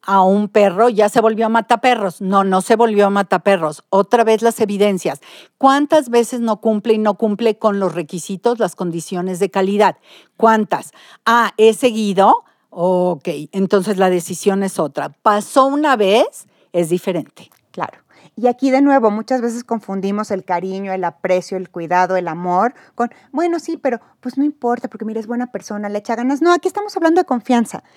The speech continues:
Speaker 2: y de confianza en un ámbito en específico, insisto. Entonces, el siguiente componente, y este, eh, nuestro querido maestro Bob Dunham afirma que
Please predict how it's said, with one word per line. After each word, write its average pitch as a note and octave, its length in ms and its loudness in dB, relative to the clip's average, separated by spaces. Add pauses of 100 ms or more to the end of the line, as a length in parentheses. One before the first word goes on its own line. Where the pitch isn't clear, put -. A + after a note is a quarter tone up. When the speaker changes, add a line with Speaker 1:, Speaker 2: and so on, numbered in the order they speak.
(160)
Speaker 2:
y A#3 120 -2
de A#3 100 2
confianza C4+ 400 0
en D4+ 100 2
un D4 180 2
ámbito D4+ 360 -2
en C4+ 100 0
específico, A#3+ 680 -6
insisto. G3 540 -12 (500)
Entonces, A#3+ 400 -6
el C4+ 140 0
siguiente D4 500 0
componente, A3 840 -2
y A#3 140 -4
este, C#4 340 -4 (100)
eh, G#3 280 -2 (340)
nuestro G#3 340 -6
querido A3 300 0
maestro G#3 340 -2
Bob F#3 240 -2
Dunham F#3+ 400 -4 (320)
afirma B3+ 460 -2
que A3 160 -4